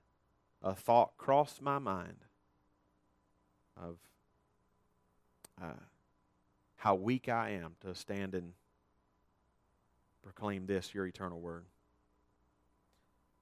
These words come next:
So, Father, I pray that you would give me the help that I need to teach this morning.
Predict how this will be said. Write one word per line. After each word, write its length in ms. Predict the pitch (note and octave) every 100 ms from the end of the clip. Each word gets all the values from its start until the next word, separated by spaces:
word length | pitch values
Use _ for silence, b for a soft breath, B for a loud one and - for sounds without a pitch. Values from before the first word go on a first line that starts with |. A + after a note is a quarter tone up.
| _ _ _ _ _ _ _ _ _ _ _ _ _ _ _ _ _ -
So, 120 | -
Father, 220 | G#2 G2
I 80 | G#2
pray 200 | - A2
that 160 | G2 -
you 80 | G#2+
would 80 |
give 140 | G2+ G2
me 100 | G2+
the 80 | F#2
help 200 | F#2+ F2
that 100 | F2
I 100 | F2+
need 140 | F2+
to 80 | F2
teach 360 | - F#2+ - -
this 160 | F2+ F2
morning. 300 | E2+ F2+